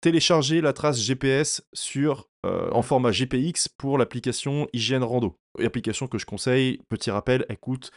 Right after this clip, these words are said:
Speaker 1: euh, je crois que c'est vingt-cinq euros par an. Ensuite, n'hésitez pas à prendre du matériel en plus que votre téléphone pour vous guider. Prenez une carte, une boussole et un altimètre, même si ça nécessite un peu de temps pour se former, il y a beaucoup de vidéos qui vous expliquent comment lire une carte,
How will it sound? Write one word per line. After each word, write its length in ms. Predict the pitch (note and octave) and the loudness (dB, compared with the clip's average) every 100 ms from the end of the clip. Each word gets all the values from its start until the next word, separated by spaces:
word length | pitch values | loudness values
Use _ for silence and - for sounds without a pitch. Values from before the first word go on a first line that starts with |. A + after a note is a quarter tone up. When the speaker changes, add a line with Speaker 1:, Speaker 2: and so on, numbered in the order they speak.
| - _ - | -20 _ -2
Speaker 1:
euh, 120 | F#2+ | 0
je 60 | - | 0
crois 140 | B2 | -2
que 80 | - | 0
c'est 80 | A2 | -2
vingt-cinq 340 | A2+ A#2+ G#2 | 0 -2 -2
euros 160 | A2+ B2 | 0 0
par 160 | A#2+ | 0
an. 120 | F2 - - - - - | -2 -6 -20 -20 -20 -4
Ensuite, 420 | C3+ D3 F3 F#3 - | 0 2 2 0 -2
n'hésitez 320 | C#3 D3 D#3 | 0 2 2
pas 160 | D3 D#3+ | 4 4
à 20 | |
prendre 220 | C#3 E3 | 4 2
du 80 | C3 | 2
matériel 340 | B2+ C3 C3+ C#3 | 0 2 0 2
en 120 | D#3+ | 0
plus 340 | D#3 D#3 F3+ - | 0 0 -4 -2
que 80 | C#3+ | 0
votre 180 | C3+ | 0
téléphone 480 | C3 C3 B2+ D3+ D#3+ | 0 -2 0 0 0
pour 160 | B2+ B2+ | -2 -4
vous 120 | C3 | -4
guider. 380 | C3+ C#3 A2+ E2+ _ | -6 -4 -4 -4 _
Prenez 180 | - C3 | -2 0
une 140 | C3+ | -2
carte, 320 | B2+ C#3 C#3 - | 0 0 0 -4
une 180 | C3 B2 | -4 -4
boussole 360 | B2+ - C3+ C3+ | -6 -2 0 0
et 100 | C#3 | 0
un 140 | B2+ | 0
altimètre, 560 | B2 A#2+ - A#2+ C3 - _ _ _ _ - | 0 -4 -4 -4 -4 -8 _ _ _ _ -2
même 160 | A2+ B2 | 2 2
si 360 | - - C#3 | 0 -4 -4
ça 180 | C3 A2+ | -2 -2
nécessite 360 | A2+ - - - | -2 -4 -8 -2
un 100 | C3+ | 0
peu 140 | D3+ | 0
de 60 | C3+ | 0
temps 180 | - D3 | 0 -2
pour 180 | A#2+ A#2 | -4 -2
se 60 | |
former, 260 | C3+ A#2+ C3+ | 0 2 2
il 80 | B2+ | 0
y 40 | |
a 40 | |
beaucoup 300 | G#2+ C3 C3+ | -2 -4 -4
de 80 | C3+ | -6
vidéos 320 | B2+ B2 C3+ | -2 0 0
qui 100 | D3 | 0
vous 200 | A#2 G#2 | -8 -6
expliquent 320 | A#2+ - A#2 - | -8 -6 -6 -2
comment 200 | D3+ C#3 | 0 2
lire 180 | C3 | 2
une 120 | A#2 A2 | 0 2
carte, 260 | C#3+ - | 0 0